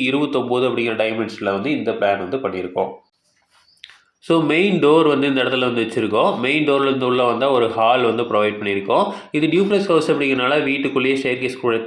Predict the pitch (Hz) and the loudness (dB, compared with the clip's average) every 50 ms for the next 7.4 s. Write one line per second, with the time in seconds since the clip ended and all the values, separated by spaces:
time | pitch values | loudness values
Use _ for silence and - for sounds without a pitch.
0 | - - - 120 117 117 117 117 110 104 101 104 117 151 170 156 156 127 120 123 | -6 -6 -2 -2 -2 -2 -2 -2 -4 -4 -2 -2 -2 -4 -2 -2 -4 -4 -2 -2
1 | 120 123 120 120 113 110 110 120 160 - - 135 120 120 120 123 117 110 110 110 | 0 0 0 0 0 0 0 -2 -2 -2 -2 -2 -2 -2 0 -2 -2 -2 -2 -2
2 | 107 107 107 110 107 104 110 107 107 101 98 98 123 165 196 196 - - - - | 0 0 0 0 0 0 0 0 0 0 -2 -2 -2 -2 -2 -4 -8 -14 -20 -10
3 | - - 123 117 110 117 110 - 107 101 113 110 - 95 92 92 90 - - 95 | -4 -4 -2 -2 -2 -4 -6 -6 -6 -6 -4 -4 -2 -2 -2 -2 -4 -6 -6 -8
4 | 92 92 - 95 101 - - - - - - - 131 147 160 - 190 175 175 185 | -8 -6 -4 -2 -4 -4 -4 -10 -18 -20 -8 -2 -2 0 0 0 0 2 2 2
5 | 180 160 147 147 143 143 160 147 139 131 131 151 151 139 127 120 120 127 131 139 | 0 0 0 -2 -4 -2 0 0 0 2 2 2 2 2 2 0 0 -2 -2 -4
6 | 135 135 127 117 113 120 - 117 101 - 107 98 95 - - 135 185 196 202 - | -4 -2 -2 -2 -2 -4 -4 -6 -4 -2 -2 -2 -2 -2 -2 -4 -4 -4 -6 -10
7 | - - _ _ _ - - 165 | -18 -20 _ _ _ -2 0 2